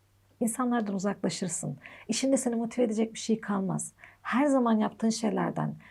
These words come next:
her zaman gittiğin yerlerden keyif almamaya başlarsın. Genelde bunlar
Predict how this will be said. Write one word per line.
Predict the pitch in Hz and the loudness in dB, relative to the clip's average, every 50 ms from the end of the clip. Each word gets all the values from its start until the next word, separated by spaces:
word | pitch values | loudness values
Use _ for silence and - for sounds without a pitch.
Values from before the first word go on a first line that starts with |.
| - - | -20 -12
her | - - 226 269 277 | -4 0 2 2 4
zaman | 262 262 240 226 226 220 220 | 4 4 2 2 2 2 2
gittiğin | 214 220 220 - - - 220 233 240 233 | 2 0 -2 -4 -6 -2 0 0 0 2
yerlerden | 233 214 208 202 208 202 - 226 220 | 0 0 0 0 0 2 2 2 2
keyif | - - 220 214 214 220 | 4 2 2 2 2 0
almamaya | 214 208 196 175 160 156 156 156 | -2 0 0 0 0 0 0 0
başlarsın. | 147 156 156 - - - - 156 156 - - - - - _ _ _ - - - - - _ _ _ - 208 | 0 -2 -4 -6 -8 -6 -6 -6 -6 -8 -12 -12 -16 -18 _ _ _ -20 -20 -20 -20 -20 _ _ _ 0 2
Genelde | 226 262 269 269 254 247 226 185 165 160 165 | 4 6 6 6 6 4 4 4 2 2 2
bunlar | 185 214 220 220 208 202 208 | 2 2 4 4 2 2 -2